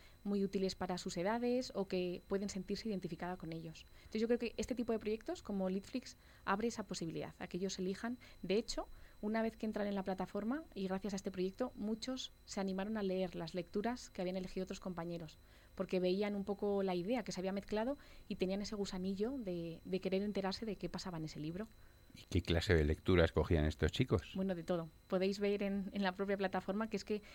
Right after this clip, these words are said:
Speaker 1: eh, eran mezclas locas, pero que luego resultaron muy curiosas. Por ejemplo, eh, fue el año que pegó mucho, eh, Stranger Things, y es la serie que elegían muchos de ellos, pero hubo mezclas, por ejemplo, Stranger Things con Charlie y la fábrica de chocolate,
Speaker 2: Toma ya.
Speaker 1: de Roald Dahl. Entonces,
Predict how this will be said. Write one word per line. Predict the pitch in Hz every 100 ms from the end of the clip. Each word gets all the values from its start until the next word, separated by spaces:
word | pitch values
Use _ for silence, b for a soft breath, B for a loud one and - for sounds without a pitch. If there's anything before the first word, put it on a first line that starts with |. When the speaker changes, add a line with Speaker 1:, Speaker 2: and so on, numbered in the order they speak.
| B B
Speaker 1:
eh, | 190 185
eran | - 208
mezclas | 214 214 214 196
locas, | 220 277 285
pero | - 185
que | 185
luego | 185
resultaron | - 190 185 196
muy | 185
curiosas. | 180 - 160 - - B B
Por | - 180
ejemplo, | - 202 185 151 - b b b
eh, | 185 185
fue | 196 208
el | 214
año | 214 220 220
que | 208
pegó | 196 202
mucho, | 208 202 - 196 190 185 185 -
eh, | 196 185 175
Stranger | - 196 175 175
Things, | 240 220 226 - -
y | 180
es | 175
la | 180
serie | - 185 175
que | 175
elegían | 165 165 190 180
muchos | 175 170 185 185
de |
ellos, | 226 254 294 - B B
pero | 185 196
hubo | 208
mezclas, | 208 - 254 -
por | 175
ejemplo, | 180 180 170
Stranger | 165 185 196 196
Things | 240 -
con | 185
Charlie | 175 185 202
y |
la | 196
fábrica | 180 180 180
de | 170
chocolate, | 180 156 - - 156 - -
Speaker 2:
Toma | 101 80
ya. | 73 82
Speaker 1:
de | 180
Roald | 185 180 170
Dahl. | 156 165 -
Entonces, | 185 180 196 190